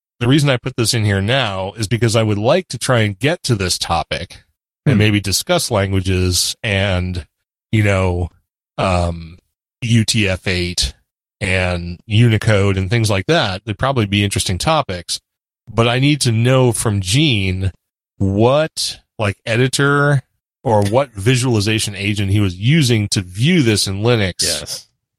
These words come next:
Speaker 1: Because, like I said, in a gnome terminal,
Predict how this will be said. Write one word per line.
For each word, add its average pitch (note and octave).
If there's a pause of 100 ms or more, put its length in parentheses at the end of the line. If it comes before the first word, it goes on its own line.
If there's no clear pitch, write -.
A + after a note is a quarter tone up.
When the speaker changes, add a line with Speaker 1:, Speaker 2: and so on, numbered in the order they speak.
(100)
Speaker 1:
Because, G#2+
like G#2
I F#2
said, G#2
in B2
a A#2 (100)
gnome C#3
terminal, F#2+